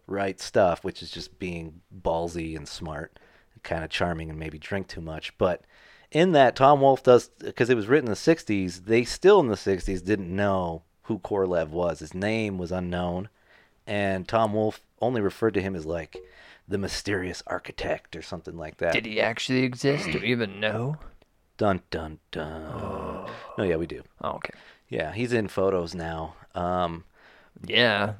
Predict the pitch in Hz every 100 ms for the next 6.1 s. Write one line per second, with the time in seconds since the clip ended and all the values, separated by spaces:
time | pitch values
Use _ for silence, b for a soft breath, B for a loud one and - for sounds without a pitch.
0 | - 107 104 101 98 98 92 98 - -
1 | 95 110 110 - - _ _ _ b b
2 | 220 240 226 226 170 254 349 107 147 214
3 | 107 78 - 127 104 85 78 - - 120
4 | 120 110 110 113 110 104 117 123 80 67
5 | 85 - 76 69 73 - 73 80 123 -